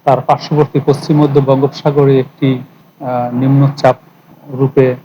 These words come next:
আহ, গতকালের সৃষ্টকৃত নিম্নচাপটি গভীর নিম্নচাপ আকারে আছে। এই গভীর নিম্নচাপটি ক্রমান্বয়ে আস্তে আস্তে শক্তিমাত্রা অর্জন করছে এবং আপনারা জানেন যে বঙ্গোপসাগরে যখন কোনো সিস্টেম থাকে, কখনো সে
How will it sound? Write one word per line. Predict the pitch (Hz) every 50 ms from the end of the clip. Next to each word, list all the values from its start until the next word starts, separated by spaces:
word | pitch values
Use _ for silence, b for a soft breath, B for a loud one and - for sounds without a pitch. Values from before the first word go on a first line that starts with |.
| _ _ _ _ _ _ _
আহ, | - 135 127 123 123 127 135 - - 131
গতকালের | 123 127 - - 127 - 131 123 127 120
সৃষ্টকৃত | 123 - - 147 139 - - 147 123 135 131 127 127 -
নিম্নচাপটি | 127 127 127 127 127 127 123 - 151 147 143 - - 151 131 139
গভীর | 143 139 143 139 131 131
নিম্নচাপ | 131 131 131 131 131 123 - - 131 - _ _ _ _ _ _ _
আকারে | 143 127 - - 127 123 123
আছে। | 113 104 - - - - - _ _ _ _ _ _ _ _
এই | 143 131 - -
গভীর | 143 139 139 147 147
নিম্নচাপটি | 143 143 143 143 147 139 - 160 160 - - 147
ক্রমান্বয়ে | 139 - 147 135 139 143 147 151 151 151 147 139
আস্তে | 139 135 - - - 143 139
আস্তে | 135 - - - 131 127 123
শক্তিমাত্রা | - - - 139 139 - _ 156 147 147 143 143 - 151 151
অর্জন | 151 143 143 143 160 156 151
করছে | - 170 160 - - - - 226 247 240 B B B B B B B B _ -
এবং | 139 135 147 139 143 135
আপনারা | 127 - - 143 139 139
জানেন | 135 127 143 135 131 127 123 123
যে | 117 123 123 120 120 120 - - _ - _ _ _ _ _ 139 123 117
বঙ্গোপসাগরে | 123 123 131 135 - - - 156 139 143 139 139 135
যখন | 143 139 135 - 147 143 139 -
কোনো | 143 139
সিস্টেম | 139 - - 151 139 - - 160 143 135 139 -
থাকে, | - 139 - _ 127 131 147 - - _ _ _ _ _ _ _ _
কখনো | - - - - - 156 151 143 139
সে | 139 - - - 135 131 127 127